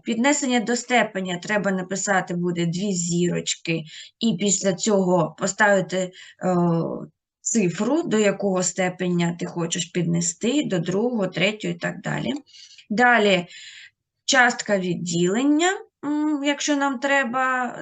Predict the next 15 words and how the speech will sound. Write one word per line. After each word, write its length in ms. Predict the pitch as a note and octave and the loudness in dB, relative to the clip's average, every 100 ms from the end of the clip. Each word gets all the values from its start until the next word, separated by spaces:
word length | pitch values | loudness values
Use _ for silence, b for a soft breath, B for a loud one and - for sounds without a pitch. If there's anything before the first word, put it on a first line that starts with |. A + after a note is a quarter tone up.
| A3+ | -10
з-, 320 | G#3+ B3 A#3 | -6 -2 0
знайти, 600 | A3 B3+ B3+ - A#3+ A#3 A#3+ - - | 0 0 -2 0 2 2 -2 -8 -12
м, 540 | G#3 A3 A3 G#3+ G#3 | -4 0 0 0 -2
наприклад, 540 | G3+ G3 G3+ - F#3 F3+ _ | -2 -2 -4 -2 -4 -4 _
сімнадцять 720 | - - G#3+ G3+ C4 D4 A3+ | -12 -4 0 2 2 0 -6
поділити 640 | - F3 F3+ F#3+ A#3 A3 G3 | -4 -2 0 2 0 0 0
на 160 | F#3+ | 0
три, 340 | F#3 F3+ D#3+ D#3 B B B | -2 -4 -4 -10 B B B
і 60 | F#3 | 0
нам 260 | A#3 C4+ A#3+ | 2 4 2
треба 400 | G3+ G#3+ G3 F#3 | 2 2 2 2
знайти 360 | F3+ F3+ G3+ | 2 0 -2
саме 340 | G#3 G3 G3+ F#3+ | -2 -2 0 -2
частку 600 | - F#3+ E3 E3 - F3 | 0 0 -2 -4 -8 -4
відділення. 760 | E3+ D#3+ D3 - E3 - - | -4 -4 -4 -4 -2 -4 -10